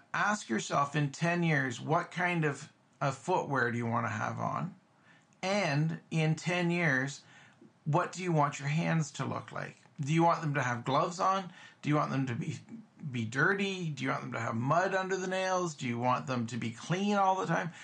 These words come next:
How do you want your hands to look? And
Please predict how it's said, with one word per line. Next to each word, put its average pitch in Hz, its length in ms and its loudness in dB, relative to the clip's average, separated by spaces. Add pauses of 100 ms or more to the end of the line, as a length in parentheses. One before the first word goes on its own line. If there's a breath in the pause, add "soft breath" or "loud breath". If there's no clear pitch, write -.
(180 loud breath)
How 208 300 4
do 240 100 2
you 247 160 2
want 151 420 2
your 170 100 2
hands 135 520 0
to 127 120 -6
look? 123 320 -6 (1800 soft breath)
And 165 480 0